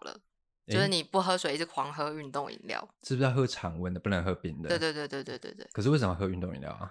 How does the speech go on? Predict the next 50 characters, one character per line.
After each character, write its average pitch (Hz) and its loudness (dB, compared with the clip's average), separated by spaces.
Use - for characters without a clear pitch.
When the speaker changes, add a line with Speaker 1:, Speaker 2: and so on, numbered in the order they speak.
Speaker 1:
我， 202 2
我 226 6
以 269 4
前 202 2
小 151 6
时 165 4
候 190 6
有 170 4
听 160 -6
过 160 -2
这 156 -4
个 151 -4
说 143 -6
法 - -2
欸， - -10
好 160 0
像 175 4
就 196 0
是 190 -2
电 180 4
解 170 4
质， 170 -4
补 190 2
充 262 6
电 247 4
解 160 0
质。 175 -8
Speaker 2:
那 127 4
你 110 6
觉 95 6
得 95 8
有 90 4
用 87 -2
吗？ 90 -6
Speaker 1:
小 208 6
时 214 2
候 254 10
会 262 6
觉 165 0
得 151 0
有 147 -4
用， 160 -2
可 - -6
能 170 0
是 214 -2
心 196 2
理 143 -4
上 151 -2
的。 - -12
Speaker 2:
诶， 160 0